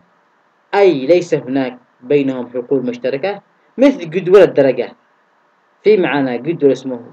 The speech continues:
جدول الدرجات، اسمه جراد في جدول السالج-، مثل، آه، جدول الدرجة، مثل حقل ال-، الجراد في جدول الدرجات،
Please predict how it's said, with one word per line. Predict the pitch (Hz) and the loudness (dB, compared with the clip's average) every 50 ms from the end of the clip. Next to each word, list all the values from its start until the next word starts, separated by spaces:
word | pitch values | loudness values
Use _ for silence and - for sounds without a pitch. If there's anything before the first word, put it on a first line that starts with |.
| - _ _ _ - | -20 _ _ _ -12
جدول | 143 143 135 139 139 127 | -10 -6 -2 0 0 0
الدرجات، | 117 - - 127 120 113 113 113 113 120 120 - _ _ | 0 -2 -4 -4 -4 -4 -6 -6 -8 -8 -10 -12 _ _
اسمه | - - 139 139 | -16 -10 -8 -6
جراد | 131 135 139 147 143 120 107 98 - - _ _ _ _ _ _ _ | -4 -2 -2 -2 -2 -2 -4 -8 -12 -18 _ _ _ _ _ _ _
في | - 151 | -14 -12
جدول | 139 139 156 147 139 127 127 123 113 - - - | -10 -8 -8 -6 -4 0 0 0 -2 -2 -8 -16
السالج-، | - _ _ - 143 131 123 120 120 127 123 110 113 113 113 104 - - - | -20 _ _ -4 -4 -4 -4 -4 -4 -4 -4 -4 -4 -8 -10 -12 -12 -14 -6
مثل، | 156 180 202 190 - 147 139 135 | -2 0 0 0 0 -4 -8 -6
آه، | 127 113 117 117 117 113 113 113 110 110 | -6 -6 -6 -6 -8 -8 -8 -8 -8 -10
جدول | 123 135 139 170 165 139 143 151 165 185 220 214 190 - - - | -10 -8 -6 -8 -6 -2 2 2 2 2 2 -2 -8 -10 -14 -18
الدرجة، | - - - 165 175 - - 151 - 127 143 | -14 -6 -4 -4 -2 -2 -2 -4 -4 -6 -6
مثل | 165 196 196 160 165 156 123 | -6 -6 -4 -4 -6 -8 -8
حقل | 95 - - - 208 202 202 - 156 143 127 - - _ _ _ _ _ _ _ _ - | -8 -8 -6 -6 -6 -6 -6 -8 -8 -8 -8 -12 -16 _ _ _ _ _ _ _ _ -10
ال-، | - 143 151 151 147 - | -6 -6 -4 -4 -4 -4
الجراد | - 156 151 151 151 147 147 139 139 156 190 180 147 123 117 - - _ _ _ _ _ _ _ _ - | -4 -2 -2 0 0 0 0 0 2 4 4 4 2 0 -4 -10 -14 _ _ _ _ _ _ _ _ -12
في | 156 | -10
جدول | 151 147 185 170 196 190 | -8 -6 0 4 4 6
الدرجات، | 156 131 123 139 135 131 135 139 123 107 - | 6 4 4 2 2 2 2 0 -2 -2 -6